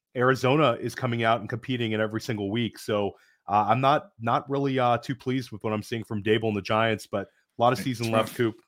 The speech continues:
Speaker 1: We'll see.
Speaker 2: Yeah, I, I worry. And the other thing, just to tack on real quick, is I worry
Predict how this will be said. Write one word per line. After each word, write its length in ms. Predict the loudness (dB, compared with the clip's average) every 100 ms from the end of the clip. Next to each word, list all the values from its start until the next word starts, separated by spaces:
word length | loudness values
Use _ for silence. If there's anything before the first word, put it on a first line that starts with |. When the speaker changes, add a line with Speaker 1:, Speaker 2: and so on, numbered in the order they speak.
| _
Speaker 1:
We'll 120 | -6
see. 260 | -2 0 0
Speaker 2:
Yeah, 240 | 0 -4 -4
I, 220 | -2 -2 4
I 140 | 6
worry. 400 | 8 8 8 6
And 220 | 0 4 6
the 80 |
other 140 | 8 6
thing, 280 | 6 6 6
just 200 | 4 -2
to 140 | -6
tack 280 | -4 -2 0
on 180 | 0 2
real 140 | 0
quick, 180 | 0 -2
is 80 | 2
I 120 | 4
worry 500 | 6 6 6 2